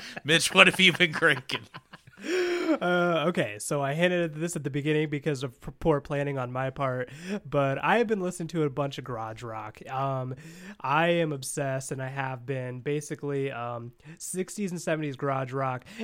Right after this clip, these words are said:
Speaker 2: and there's not, like, any particular bands, mostly just because I listen to a bunch of garage rock playlists. Um, and I do urge you to go, if you are kinda wanting to get into garage rock, start with, like,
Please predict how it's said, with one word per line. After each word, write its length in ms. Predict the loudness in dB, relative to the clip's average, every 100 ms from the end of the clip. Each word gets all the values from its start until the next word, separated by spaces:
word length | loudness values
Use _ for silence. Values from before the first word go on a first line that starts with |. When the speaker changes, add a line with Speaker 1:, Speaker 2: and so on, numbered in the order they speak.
| -2
Speaker 2:
and 180 | 2
there's 200 | 2 2
not, 280 | 0 0 -2
like, 220 | -2 -2
any 160 | 0 -4
particular 540 | -4 -4 -2 -2 -2
bands, 560 | -4 -8 -4 -2 -2 -4
mostly 320 | -4 -2 -4
just 160 | -4 -6
because 240 | -4 -2
I 100 | -2
listen 240 | -2 -2 -4
to 60 |
a 40 | -4
bunch 200 | -4 -8
of 60 |
garage 340 | -6 -4 -4 -2
rock 260 | -2 -4
playlists. 720 | -6 -6 -4 -2 -4 -6 -12 -16 -16 -14 -2
Um, 280 | 2 2 2
and 160 | 2
I 80 | 2
do 320 | 2 2 0
urge 300 | -2 -2 -2
you 120 | -4 -6
to 160 | -4
go, 220 | 0 0
if 160 | 0 -2
you 140 | -2
are 140 | 0 0
kinda 180 | 0 -2
wanting 220 | -2 -4
to 60 | -6
get 180 | -4
into 260 | -4 -4 -4
garage 340 | -2 0 0 0
rock, 260 | 0 -2
start 340 | -4 0 0 0
with, 220 | -4 -2
like, 360 | -2 -2 -4